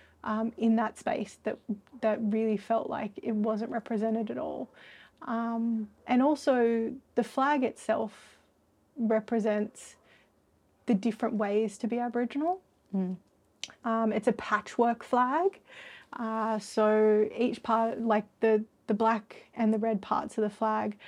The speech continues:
Speaker 1: are made of, of patchworks of different material. And I wanted to do that because I wanted to think about the idea that the, the black part, which is often said to represent the,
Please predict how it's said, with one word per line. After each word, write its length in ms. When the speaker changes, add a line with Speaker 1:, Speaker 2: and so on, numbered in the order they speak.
Speaker 1:
are 80
made 400
of, 260
of 160
patchworks 920
of 240
different 380
material. 640
And 160
I 60
wanted 340
to 120
do 220
that 280
because 280
I 120
wanted 560
to 140
think 300
about 320
the 140
idea 520
that 300
the, 420
the 60
black 360
part, 320
which 180
is 100
often 320
said 240
to 120
represent 640
the, 320